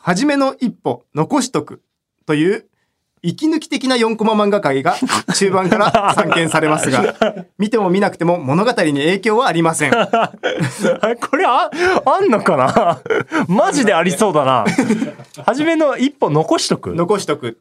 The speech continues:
Speaker 2: 残しとくって何？あ、え、何？初めの一歩残しとくって何？
Speaker 1: 初めの一歩残しとくっていう、だから、スピンオフみたいな。
Speaker 2: あ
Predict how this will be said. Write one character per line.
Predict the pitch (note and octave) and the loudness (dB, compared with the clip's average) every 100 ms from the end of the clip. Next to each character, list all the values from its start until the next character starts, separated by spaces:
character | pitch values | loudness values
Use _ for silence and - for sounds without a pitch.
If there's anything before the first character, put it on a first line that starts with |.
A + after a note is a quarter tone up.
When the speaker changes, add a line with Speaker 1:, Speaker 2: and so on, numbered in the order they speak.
| - | -2
Speaker 2:
残 | E3 B3+ G#4 | -2 0 0
し | - | -2
と | D#4+ | -2
く | E3+ | -2
っ | |
て | C#3+ B2 | -2 0
何？ | A#2+ - | 0 0
あ、 | D3+ - - _ | -2 -2 -14 _
え、 | G3 C4 | -4 -2
何？ | F#3 A3+ E2 - | -2 -2 -6 -12
初 | - - F#3+ D4+ | -10 -4 -2 0
め | F#4 | 0
の | C#5 C5+ | 0 -4
一 | - | -2
歩 | C#3+ | 0
残 | C#3 G3+ - | 2 2 0
し | C5 | 0
と | - | -2
く | F#3 | -2
っ | - | -2
て | B2+ E3+ | -2 -2
何？ | A#2+ F#2 | -2 -2
Speaker 1:
初 | E3+ A3+ | -4 -2
め | B3 | 0
の | C4 | 0
一 | B3+ | 0
歩 | G3 | 0
残 | F3 F3 A#3 | 0 0 -2
し | |
と | G3+ | -2
く | A#3+ | -4
っ | |
て | - | -2
い | C#3+ | -2
う、 | |
だ | C3 | -2
か | B2 | -4
ら、 | B2+ | -8
ス | - | -10
ピ | - A#3+ | -4 -2
ン | |
オ | C4 | -2
フ | B3 | -2
み | F3+ | -4
た | C#3+ B2 | -2 -4
い | |
な。 | G2+ G2 _ | -6 -16 _
Speaker 2:
あ | C#3 C3+ C3 B2+ A#2+ G2+ | 0 2 2 2 0 -2